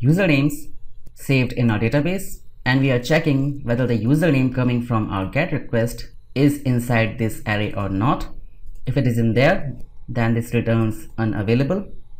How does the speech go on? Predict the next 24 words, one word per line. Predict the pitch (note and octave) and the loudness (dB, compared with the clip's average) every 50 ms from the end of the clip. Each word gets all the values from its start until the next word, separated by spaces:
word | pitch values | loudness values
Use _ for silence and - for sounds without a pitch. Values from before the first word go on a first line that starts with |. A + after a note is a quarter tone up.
| - - - - - | -12 -12 -12 -6 -4
and | A2+ A2 A2 G#2+ G#2+ G#2+ G2+ - | -2 0 0 0 0 0 -2 -2
if | A2 - | -4 -2
it | A#2+ - A#2 | -2 -2 -2
is | G2+ G2+ A2 | -2 0 0
not, | A2 C3 E3 G#3 - - - A2 G#2+ | 2 2 2 0 0 -2 -4 0 2
then | A#2 A2+ G#2+ G#2+ G#2+ G#2+ - - | 2 2 2 2 0 0 -2 -4
it | A#2 A2 - | -4 -2 -2
returns | A#2 A2 A#2 A2+ A2 G#2+ G#2 G2+ - - - - - - | 0 0 2 2 2 2 0 0 -2 -4 -4 -6 -4 -2
available. | - G2 A2 A2+ G2+ F#2+ - F#2+ F2 E2+ E2+ E2+ - - - - - - - - - - - - - - - | -2 0 2 2 2 0 0 -2 -2 -4 -4 -6 -6 -6 -8 -10 -12 -14 -16 -18 -16 -14 -12 -10 -8 -4 0
Finally, | - F3 F#3+ G#3 G3 F3+ | 2 4 4 4 2 2
we | D#3 D#3 | 4 4
are | C#3 B2+ - - | 4 4 2 0
echoing | A#2+ - - - - A#2+ G#2+ G#2 | -2 0 0 0 2 2 2 0
it | G2 F2+ - - - - - - - - - | 0 -2 -4 -6 -6 -8 -10 -10 -10 -6 -4
using | - A#2+ A#2 A#2+ A#2 A2+ | -2 0 2 2 2 2
this | A2+ A2 - - | 0 0 -2 -2
function, | - C3+ C#3+ D#3 - - F#3+ G3+ G#3 G#3 - - - - - - - - - - - - - | 0 2 4 4 4 2 0 -2 -4 -4 -6 -8 -8 -8 -8 -10 -12 -10 -8 -8 -8 -6 -4
and | - A2 | -2 0
we | G#2+ A2+ - | 0 2 0
are | - | 0
passing | - - B2 A2 G#2+ - - A#2 A2 G#2+ | 0 2 2 2 2 0 0 0 0 0
the | F#2+ G2 | 0 0
username | G2 F#2+ G2 A2 G#2 B2 A#2+ A#2 A2 G#2 G2 | 0 0 0 2 2 4 4 4 4 2 0
variable. | G2 G2 G#2 A2 A#2 A2+ E3 F#3+ G#3 | 0 0 2 0 0 0 0 -2 -2